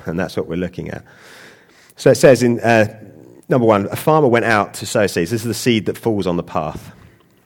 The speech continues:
Okay, so think about this. Is this me? That's what you should be asking yourself each time. Farmer went out to sow his seed. As he was scattering the seed, some fell along the path, and the birds came and ate it up. And so what I've done here, hopefully on the screen,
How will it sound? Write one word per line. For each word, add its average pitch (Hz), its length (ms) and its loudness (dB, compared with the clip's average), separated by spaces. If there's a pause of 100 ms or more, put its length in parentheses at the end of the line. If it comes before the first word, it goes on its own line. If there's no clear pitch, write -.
(120)
Okay, 90 160 -6
so 92 100 -10
think 113 220 -4
about 85 200 -4
this. 76 160 -8
Is 107 120 -6
this 127 160 -2
me? 82 300 -4 (720)
That's - 120 -16
what 104 60 -10
you 87 60 -14
should 101 120 -12
be 95 100 -6
asking 82 300 -8
yourself 80 340 -14
each 82 140 -16
time. - 160 -20 (720)
Farmer 135 320 4
went 117 120 4
out 104 140 0
to - 60 -12
sow 113 180 0
his 101 120 0
seed. 82 420 -6 (340)
As 101 140 -8
he 104 40 -8
was 101 120 -8
scattering 127 480 -4
the 98 60 -4
seed, 87 360 -4
some 110 360 -4
fell 95 260 -4
along 104 260 -4
the 107 80 -8
path, 80 440 -10
and 80 60 -12
the 87 60 -8
birds 90 340 -4
came 78 240 -10
and 80 80 -12
ate 78 200 -12
it - 100 -14
up. - 240 -18 (1000)
And - 80 -12
so 143 80 -8
what 123 80 2
I've 107 120 0
done 107 180 2
here, 90 340 -2 (200)
hopefully 92 400 -12
on 87 100 -8
the 85 60 -12
screen, 90 500 -10